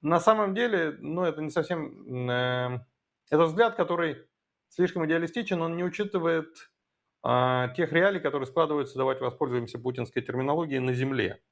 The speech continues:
там, в России. А, в том смысле, что оппозиция бесконечно далека, а власть вот она рядом. И поэтому люди, которые, а, отказываются смотреть на войну в упор, ее стараются вот не видеть,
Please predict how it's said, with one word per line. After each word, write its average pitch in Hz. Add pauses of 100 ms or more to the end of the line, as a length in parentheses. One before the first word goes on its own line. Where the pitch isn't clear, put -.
(120)
там, 107
в -
России. - (500)
А, 104
в -
том 156
смысле, 190
что -
оппозиция 165
бесконечно 160
далека, 165 (360)
а 113
власть 175
вот 160
она 131
рядом. 120
И -
поэтому 165
люди, 185
которые, 151 (1500)
а, 120
отказываются 135
смотреть 139
на 127
войну 139
в 123
упор, 131
ее 117
стараются 123
вот -
не 139
видеть, 196